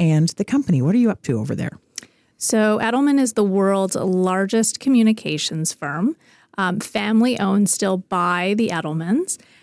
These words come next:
Speaker 2: And for the last seventeen years, I have been with the firm, um, and have had progressive, uh, roles within it. And for the last five years, I have overseen the Canadian business, and then,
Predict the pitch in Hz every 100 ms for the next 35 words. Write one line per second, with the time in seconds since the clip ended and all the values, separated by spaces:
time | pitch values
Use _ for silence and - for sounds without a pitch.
0 | _ - 202 202 190 202 196 196 208 -
1 | 202 202 196 220 190 180 185 185 - 175
2 | 175 170 170 196 190 190 190 196 220 269
3 | - 156 151 196 311 302 214 190 180 185
4 | 190 202 220 202 196 190 196 190 185 -
5 | 190 180 180 - 190 190 - 233 208 226
6 | 233 233 - 240 233 226 220 _ - 185
7 | 190 190 202 202 208 208 254 185 180 285
8 | 302 _ _ _ _ 214 202 208 208 214
9 | 220 196 - - - 311 349 330 233 214
10 | 202 208 220 196 196 190 190 202 196 190
11 | 208 202 190 - 240 226 233 226 214 202
12 | 214 208 - - 214 208 202 202